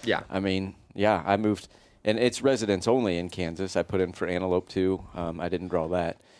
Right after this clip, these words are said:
Speaker 2: The, for rifle archery, you can do over the counter. But, um, I tell people I literally moved across the river just for the hunting. That's literally because you can, there's antelope in Kansas, there's mule deer, there's whitetail, there's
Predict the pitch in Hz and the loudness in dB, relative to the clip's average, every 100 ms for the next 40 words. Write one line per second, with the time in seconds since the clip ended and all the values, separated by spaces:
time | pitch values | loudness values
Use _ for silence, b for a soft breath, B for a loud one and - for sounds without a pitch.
0 | - 95 101 87 - 98 98 95 92 95 | -20 -2 0 0 2 0 2 2 2 -2
1 | 92 92 92 - 87 87 - 85 85 90 | 0 2 2 0 -4 -4 -8 -8 -2 0
2 | 90 92 - 98 95 87 87 B B B | 0 -2 0 2 2 0 -2 B B B
3 | _ - 90 87 85 - _ 95 - 117 | _ 0 0 0 -8 -20 _ -4 0 0
4 | 117 98 95 95 95 107 101 95 98 98 | 0 2 2 2 2 4 4 2 0 0
5 | 98 - 101 98 98 98 92 90 95 - | -2 2 2 2 -2 -2 0 -2 -4 -6
6 | 92 82 87 - - - - - 95 - | -6 -6 -6 -10 -14 -20 -20 -4 -4 0
7 | 110 107 101 98 95 101 92 95 90 - | 2 4 4 2 -2 -2 -2 -6 -8 -8
8 | 90 85 87 98 104 104 101 101 107 98 | -6 -4 -2 0 2 0 -2 -10 -6 -6
9 | 95 95 - - - 98 101 95 95 90 | -6 -10 -10 -12 -10 -2 -2 0 0 -2
10 | 85 - 92 95 92 95 87 | -6 0 0 0 -2 -2 -2